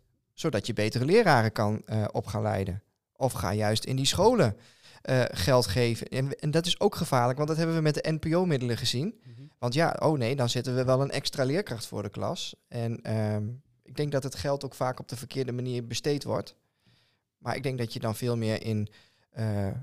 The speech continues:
Speaker 1: nou, we hebben dat volgens mij wel eens besproken in de podcast, in de lerende organisatie moet
Speaker 2: Ja.
Speaker 1: stoppen. En dat
Speaker 2: Ja.
Speaker 1: je de, de leerkracht moet laten, eh, ontwikkelen,
Speaker 2: Ja.
Speaker 1: een leven lang leren.
Speaker 2: Eens,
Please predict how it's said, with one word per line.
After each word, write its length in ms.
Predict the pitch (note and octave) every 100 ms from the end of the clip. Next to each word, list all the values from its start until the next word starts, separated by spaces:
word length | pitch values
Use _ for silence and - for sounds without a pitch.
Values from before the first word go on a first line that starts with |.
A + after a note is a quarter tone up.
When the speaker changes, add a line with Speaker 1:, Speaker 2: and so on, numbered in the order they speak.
| E3+
Speaker 1:
nou, 180 | D#3
we 60 | C3+
hebben 200 | B2 C#3
dat 140 | B2
volgens 280 | - C3 A#2
mij 160 | C#3 D3
wel 100 | A#2+
eens 100 | A2+
besproken 440 | B2 - C3 B2
in 60 | A#2
de 60 |
podcast, 480 | A#2 A2 - G#2 -
in 200 | - B2+
de 200 | A#2+ A#2 -
lerende 400 | B2 D#3 C#3+ A2
organisatie 680 | A#2+ B2 A2+ C#3+ F#3 - A#2+
moet 140 | G#2+
Speaker 2:
Ja. 60 | A2
Speaker 1:
stoppen. 260 | G2 A#2
En 120 | - C3
dat 80 |
Speaker 2:
Ja. 60 | B2
Speaker 1:
je 80 | C3+
de, 220 | B2 A#2+ A#2 - - -
de 140 | - B2+
leerkracht 420 | C#3+ D#3 B2+ A2
moet 140 | B2+
laten, 500 | A#2+ A#2+ B2 A#2+ A2+ -
eh, 340 | - A#2+ A2+ A#2 -
ontwikkelen, 520 | B2+ C3+ G3+ B2 F#2+ F#2
Speaker 2:
Ja. 60 |
Speaker 1:
een 60 | A#2+
leven 260 | D3+ F3+ C#3
lang 160 | B2
leren. 400 | C#3 F3+ A#2+ F2 - _ -
Speaker 2:
Eens, 260 | A2 A#2+